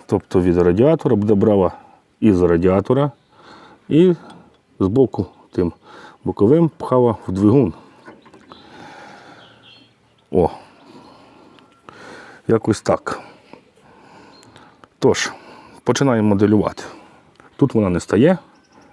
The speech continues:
потрібно її буде піднести. Зараз кусочок якогось заліза і починаю робити. Що з того вийде, буду показувати далі.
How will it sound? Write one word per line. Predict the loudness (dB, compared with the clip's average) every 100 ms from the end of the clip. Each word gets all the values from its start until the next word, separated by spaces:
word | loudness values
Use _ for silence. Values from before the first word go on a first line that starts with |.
| _ _
потрібно | -14 -4 0 2
її | 2
буде | 2 -2
піднести. | -2 -2 -2 -4 -12 -20 _ _ _ -4
Зараз | 0 0 -2
кусочок | -6 -4 -4
якогось | -8 -2 0 0 -8 -20 -20 -20 -20 -6
заліза | 0 2 0 -2 -12 -10
і | -6 -6 -6 -14
починаю | -8 -2 0 2
робити. | 0 -4 -6 -20 _ _ _ _ _ -20 -20 -20 -20 -20 -20 _ _ _ _ _ -20 -20 _ -20 _ _ _ _ _ _ _ _ -12
Що | -4 -4
з |
того | 0 2
вийде, | 4 2 -2 -10 _ _
буду | -6 -4 -4
показувати | -2 0 2 2
далі. | 2 -2